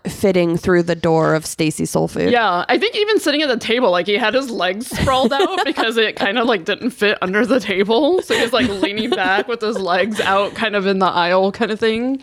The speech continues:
Speaker 1: And then if I'm not mistaken, this was right before round one of the playoffs against the Spurs.
Speaker 2: Yes.
Speaker 1: Why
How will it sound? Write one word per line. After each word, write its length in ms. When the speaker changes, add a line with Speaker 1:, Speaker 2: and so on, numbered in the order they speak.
Speaker 1:
And 140
then 140
if 160
I'm 140
not 240
mistaken, 920
this 200
was 180
right 360
before 1120
round 380
one 160
of 120
the 100
playoffs 680
against 400
the 60
Spurs. 720
Speaker 2:
Yes. 800
Speaker 1:
Why 80